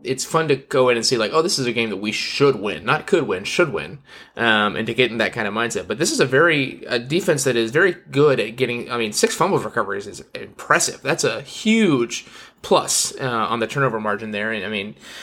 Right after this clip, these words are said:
the, obviously they're good at generating turnovers, and you don't have to, if you can generate turnovers, you don't necessarily have to have a,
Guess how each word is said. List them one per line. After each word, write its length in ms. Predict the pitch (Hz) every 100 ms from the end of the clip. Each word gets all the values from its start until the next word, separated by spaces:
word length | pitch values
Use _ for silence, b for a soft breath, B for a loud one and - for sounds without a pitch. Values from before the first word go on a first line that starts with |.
| B B
the, 240 | - - -
obviously 360 | 135 147 147
they're 120 | 143
good 160 | 143 147
at 80 | 139
generating 320 | 139 151 156
turnovers, 420 | 202 220 143 139
and 180 | 147 147
you 220 | 170 170
don't 220 | 170 156
have 160 | 170 170
to, 80 | 143
if 100 | 139
you 120 | 156
can 240 | 165 147
generate 260 | 139 202 160
turnovers, 340 | 220 226 156
you 80 | 147
don't 120 | 160
necessarily 340 | 151 - 160 131
have 200 | 151 -
to 60 |
have 240 | 131 113 104
a, 380 | 107 104 107